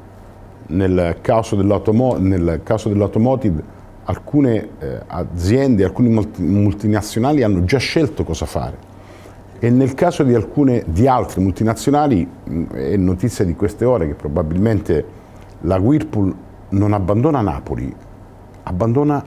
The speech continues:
l'Europa, perché ritiene che le condizioni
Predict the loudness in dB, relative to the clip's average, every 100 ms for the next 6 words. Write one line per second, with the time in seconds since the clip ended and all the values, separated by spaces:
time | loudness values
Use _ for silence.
0 | -4 0 2 4 2 0 -4 -10 -16 -20
1 | -20 -20 -20 -20 -20 -20 -20 -20 -20 -20
2 | -20 -20 0 0 0 0 2 2 2 2
3 | 4 2 0 0 2 2 0 -2 -2 2
4 | 2 0